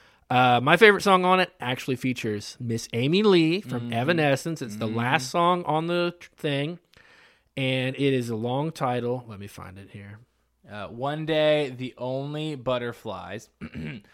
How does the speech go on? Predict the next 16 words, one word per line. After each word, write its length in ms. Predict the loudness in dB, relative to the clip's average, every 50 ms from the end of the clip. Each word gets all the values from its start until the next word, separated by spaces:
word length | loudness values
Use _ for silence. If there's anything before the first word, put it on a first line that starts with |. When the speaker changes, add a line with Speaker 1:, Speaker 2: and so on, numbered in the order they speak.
| _ _ _ _ _
Speaker 2:
left 400 | -4 0 0 0 0 0 -6 -12
will 160 | -6 -6 -6 -4
be 240 | -4 -4 -4 -4
in 300 | -6 -6 -8 -10 -8 -8
your 180 | -6 -6 -6 -6
chest 480 | -6 -6 -4 -2 -2 -2 -2 -6 -12 _ -10
as 200 | -8 -8 -8 -8
you 140 | -8 -8 -8
march 460 | -6 -6 -4 -4 -4 -4 -6 -12 _
towards 400 | -8 -4 -4 -2 -4 -4 -6 -8
your 160 | -6 -6 -6
death." 280 | -6 -8 -12 -12 -14 _ _ _ _ _ _
Speaker 1:
Thank 260 | -10 -10 -10 -12 -14
you. 60 | -20 _ _ _ _ _ _ _ _ _ _ _ _ _
Speaker 2:
You're 120 | -12 -10
welcome. 300 | -10 -10 -14 -16 -20 -20